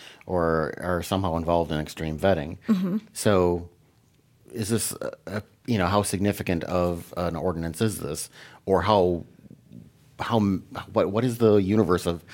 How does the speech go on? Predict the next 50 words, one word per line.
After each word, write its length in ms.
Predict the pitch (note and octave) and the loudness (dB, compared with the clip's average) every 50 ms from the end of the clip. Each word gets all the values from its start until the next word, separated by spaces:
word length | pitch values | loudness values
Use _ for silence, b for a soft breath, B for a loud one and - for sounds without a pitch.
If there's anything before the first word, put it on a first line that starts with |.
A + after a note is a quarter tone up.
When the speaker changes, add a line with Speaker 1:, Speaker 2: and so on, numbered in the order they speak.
| B B B | B B B
Speaker 1:
companies 360 | - - G2 F2 - F#2 E2+ | -2 -2 -2 0 -2 -4 -2
that 100 | F2 E2+ | -2 -2
could 140 | - G2+ D#2+ | -2 -4 -2
be 100 | D#2+ E2 | -2 -4
affected 420 | D#2+ - - G2+ A2+ - - C2+ - - | -4 -2 -2 -4 -2 -2 -6 -8 -6 -6
or 340 | E2 D#2+ D#2 D#2+ D#2 D2+ - - - - | -6 -4 -4 -4 -6 -8 -12 -16 -20 -14
not? 380 | - E2+ D2 B1+ - - - - - | -10 -8 -8 -8 -8 -10 -16 -16 0
Speaker 2:
Mm-hmm. 280 | - A3 F#3+ G3+ G3+ A3 B B B - | 0 2 2 4 2 0 B B B -2
So, 220 | - G#3+ G3+ - | 0 0 0 0
uh, 200 | - - F#3 - | 0 -2 -2 -2
I 80 | - G3 | -4 -8
can't 220 | - - A3 - | -6 -6 -6 -4
really 160 | - G#3+ F#3+ F#3 | -2 -2 -4 -4
quote 220 | - - F#3 F3+ | -4 -6 -6 -4
that 180 | - E3+ - - | -2 -2 -2 -2
off, 180 | - F3 - - - | -4 -6 -8 -6 -4
off 180 | - F#3 - - | -4 -6 -6 -6
the 60 | - | -8
top 100 | F#3+ - | -6 -6
of 60 | - | -4
my 80 | - F#3+ | -2 0
head, 180 | F#3+ F3+ F3 | 0 0 0
but 80 | F3 F3 | 0 0
I'm, 160 | E3+ F3 F3 | 0 0 -2
um, 500 | F3 - F3 E3+ E3+ E3+ F3 F3 - - - | -2 -2 -4 -2 -2 -2 -2 -2 -4 -6 -6
I 80 | - F#3+ | -8 -4
think 180 | - G3+ G3+ - | -2 -2 0 0
they 80 | F3 | 0
are 140 | E3 F3 F#3 | 2 2 2
in 140 | F#3 F#3 F3 | 2 2 0
the, 200 | F3 F3 - - | 0 0 0 -2
in 140 | - F3+ F3 | -4 -4 -4
the 60 | F3 | -2
dozens. 440 | F3 F3 E3+ - A3+ C4 C#4+ C#4 - B B B B B B B - | -2 -4 -2 0 2 2 2 0 -2 B B B B B B B 0
Um, 400 | F#3+ F#3+ F#3 F#3 F#3 F#3 F#3 - | 2 2 4 4 4 2 2 0
however, 340 | - F#3+ G#3+ G#3+ G#3 G3+ G3 | 0 2 4 4 4 4 0
for 160 | F#3+ - F#3+ | 0 0 -2
Berkeley, 720 | F3+ F#3 - G3 A3 A#3+ - - C4 C4 C4 C4 C4 C4 - | 0 2 2 2 2 2 0 -2 2 2 4 4 2 2 0
my 160 | - G#3+ G3 | 0 0 2
understanding 460 | G3+ G3 F#3+ F#3 - G3 F#3 F#3+ F#3+ F#3 | 2 2 0 0 -2 -2 0 0 0 0
is 60 | F3+ | -2
that 120 | - - | -2 -2
there's 160 | - F3 E3+ - | -2 -2 -2 0
only 260 | - F#3+ F#3+ F3+ F3+ | 0 0 0 -2 -2
two, 580 | F3+ - - - G#3+ G3 F#3+ F3+ F3+ F3 F3+ B B B B B B - | -4 -6 -4 -2 -2 0 0 0 0 -2 -4 B B B B B B 0
uh, 160 | F3 E3+ E3+ | 0 0 0
companies 560 | E3+ - G3+ F3+ F3+ F#3 F3 F3+ F3+ F3 F3 | 0 -2 -2 0 0 0 0 0 0 0 0
that 220 | - D3+ D3 - | -2 -2 -2 -2
might 300 | - F#3+ F3+ E3+ D#3 F3+ | -2 -2 -2 -2 -4 -4
be, 420 | - G3 F3+ F3+ F3+ F3 E3+ - | -4 -4 -2 0 0 -2 -2 -4